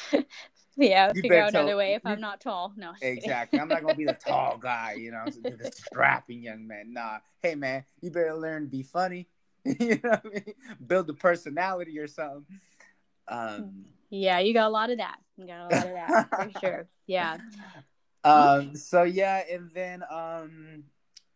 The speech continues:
Speaker 2: I, I grew, when I grew up, uh, watching T V, I don't know why, man, I used to love watching stand-up com-, I didn't even know what it was, you know, or that it was a
Speaker 1: <laughs>
Speaker 2: thing. Because I was so reserved, you know, I grew up in a, um,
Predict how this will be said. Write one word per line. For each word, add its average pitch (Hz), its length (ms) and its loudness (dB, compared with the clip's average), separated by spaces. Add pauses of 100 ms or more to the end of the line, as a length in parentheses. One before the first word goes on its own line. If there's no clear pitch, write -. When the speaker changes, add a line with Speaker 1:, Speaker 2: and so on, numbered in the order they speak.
(160)
Speaker 2:
I, 156 380 0
I 147 100 -4
grew, 147 360 -10
when 143 200 -8
I 160 80 -8
grew 160 220 -8
up, 156 260 -4
uh, 135 300 -2
watching 139 400 -6
T 135 180 -14
V, 131 200 -8
I 139 100 -8
don't 170 160 -12
know 185 100 -8
why, 147 260 -6
man, 139 180 -6
I 139 80 -6
used 165 220 -12
to 139 120 -10
love 117 540 -4
watching 113 380 -2
stand-up 107 420 -6
com-, 107 240 -8
I 156 80 -4
didn't 208 260 -2
even 180 260 -2
know 143 180 0
what 139 160 0
it 107 140 -4 (160)
was, 113 520 2
you 95 100 -16
know, 107 120 -4
or - 320 4
that - 160 -2
it 226 60 -4
was 233 140 -8
a - 180 -10
Speaker 1:
<laughs> - 80 -10
Speaker 2:
thing. 120 380 -6 (840)
Because 135 280 0
I 143 80 10
was 151 180 6
so 147 120 8
reserved, 120 1000 4
you 120 100 -14
know, 110 180 -8
I 110 140 -8
grew 113 180 -14
up 113 120 -18
in 110 120 -12
a, 101 200 -14 (100)
um, 90 380 -16